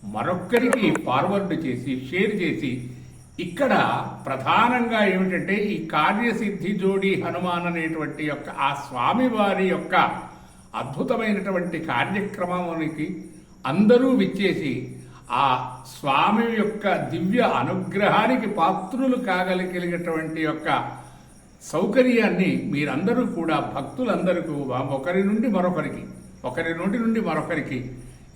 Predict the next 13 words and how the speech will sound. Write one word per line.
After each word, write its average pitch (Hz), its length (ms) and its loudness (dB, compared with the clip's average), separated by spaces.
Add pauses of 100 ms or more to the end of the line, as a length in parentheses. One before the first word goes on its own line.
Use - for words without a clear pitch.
ఈ 143 40 4 (140)
స్వామివారి 180 640 2
యొక్క 160 180 -2 (160)
దివ్య 151 260 0 (100)
వైభవాన్ని 208 640 2
చెప్పండి, 135 440 -2 (580)
మీరు 151 260 4 (100)
పాల్గొనండి. 156 600 0 (520)
తను 202 260 4 (260)
మన 143 200 2 (280)
ధన 151 200 -2 (200)
సహాయ 151 380 2 (160)
సహకారాలు 156 640 2